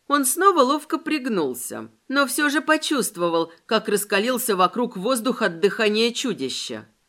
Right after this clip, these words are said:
Обожжённую ладонь неприятно задёргало. "Что это? Это же заклинание небесного огня!" воскликнула Маргарита, увидев вспышку серебристого пламени у Севы в руках.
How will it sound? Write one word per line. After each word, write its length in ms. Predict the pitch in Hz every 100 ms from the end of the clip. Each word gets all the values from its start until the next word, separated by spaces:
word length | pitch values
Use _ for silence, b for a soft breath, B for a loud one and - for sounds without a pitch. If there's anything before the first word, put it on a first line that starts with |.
| _
Обожжённую 880 | - 165 208 185 208 277 247 226 226
ладонь 460 | 220 214 294 320 320
неприятно 600 | 311 320 262 196 - 226
задёргало. 800 | 220 233 156 131 117 127 113 110 _ _ _ _ _ _ _ -
"Что 560 | - - _ - 330
это? 440 | 220 175 - 156 - _ -
Это 260 | 277 285
же 140 | 262 269
заклинание 680 | 247 262 254 247 320 320 262
небесного 640 | 247 233 277 269 262 285
огня!" 460 | 285 285 269 123 - _ _
воскликнула 680 | 143 170 - 202 233 311 320
Маргарита, 800 | 294 320 269 320 254 - 123 117 b b
увидев 560 | 285 269 254 214 214 -
вспышку 500 | - - 339 339 302
серебристого 680 | 254 233 208 233 254 220 190
пламени 480 | 190 240 254 247 226
у 80 | 202
Севы 400 | 202 214 202 220
в 80 | 214
руках. 600 | 262 - 113 - -